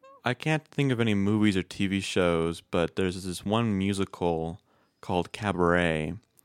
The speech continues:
Um, and it's kinda one of the first m-, musicals I've also seen. And I would really like to play the role of the M C. And it's this big,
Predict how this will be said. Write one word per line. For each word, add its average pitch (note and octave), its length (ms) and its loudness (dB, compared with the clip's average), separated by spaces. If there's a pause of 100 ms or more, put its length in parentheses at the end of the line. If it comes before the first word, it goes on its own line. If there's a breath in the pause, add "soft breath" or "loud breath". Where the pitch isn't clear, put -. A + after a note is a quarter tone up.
(440 soft breath)
Um, F2+ 300 0
and G2+ 60 2
it's G#2 100 -2
kinda C#3+ 220 4
one C3+ 80 6
of A#2 120 2
the - 40 -16
first A#2 320 4 (320)
m-, - 140 -2
musicals A#2+ 380 4
I've G#2 180 8
also G2+ 260 2
seen. E2+ 520 -4 (640 soft breath)
And F2+ 640 0
I G2 60 4
would G2 220 0
really G#2+ 200 4
like G2 180 4
to - 80 -20
play G2+ 140 -2
the F#2 120 4
role F2+ 320 6
of F2 220 4
the E2 480 -4
M F2+ 200 0
C. F#2 560 0 (480 soft breath)
And F#2 380 -2
it's - 100 -4
this F#2+ 140 -6 (240)
big, G#2+ 320 4